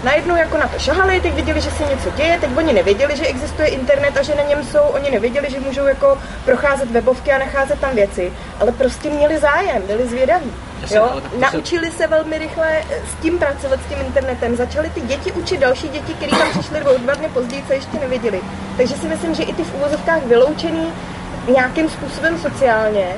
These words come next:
Speaker 1: to neznamená, že v sobě nemají jako nějaký
Speaker 2: Jasně.
Speaker 1: zájem se vyvíjet.
Speaker 2: Jasně, ale tak to mluvíš teda o nějaký, já nevím, Indii nebo o nějaký Africe, kde teda jako to tam,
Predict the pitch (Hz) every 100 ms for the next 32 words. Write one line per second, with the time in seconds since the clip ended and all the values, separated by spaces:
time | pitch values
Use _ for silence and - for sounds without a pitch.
0 | - - - - - - - 277 294 269
1 | 269 269 269 262 269 277 - 254 302 294
2 | 269 254 262 269 - 262 - 285 277 -
3 | 254 247 240 285 277 254 247 269 277 277
4 | 277 - - - 302 349 349 - - -
5 | 160 - 135 131 - 147 - - - 165
6 | 160 156 160 - 151 147 139 139 143 156
7 | 151 147 139 143 127 127 135 147 135 139
8 | 131 127 123 120 123 123 135 - - 143
9 | 131 - - - - 135 139 135 135 147
10 | 143 135 143 143 135